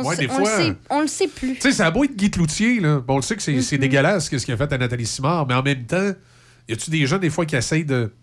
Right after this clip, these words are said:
Speaker 2: de se servir de ça pour aller chercher de l'argent, sachant que le bonhomme, quand même,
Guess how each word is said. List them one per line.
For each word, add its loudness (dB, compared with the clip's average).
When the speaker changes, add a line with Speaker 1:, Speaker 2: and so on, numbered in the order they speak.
Speaker 2:
de 2
se 0
servir 2
de 2
ça 0
pour 0
aller 0
chercher -4
de -4
l'argent, -2
sachant -6
que -4
le -2
bonhomme, -6
quand -8
même, -8